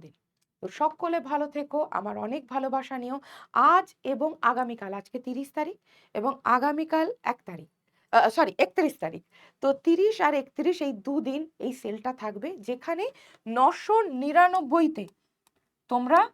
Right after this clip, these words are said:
পুরো জিনিসটা পেয়ে যাবে। কত দিনের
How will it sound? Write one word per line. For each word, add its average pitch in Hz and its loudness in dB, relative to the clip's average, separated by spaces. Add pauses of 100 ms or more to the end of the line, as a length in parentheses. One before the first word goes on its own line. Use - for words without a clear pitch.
(680)
পুরো 320 4 (160)
জিনিসটা 233 2 (460)
পেয়ে 185 -2
যাবে। 175 -12 (400)
কত 381 8 (260)
দিনের 330 0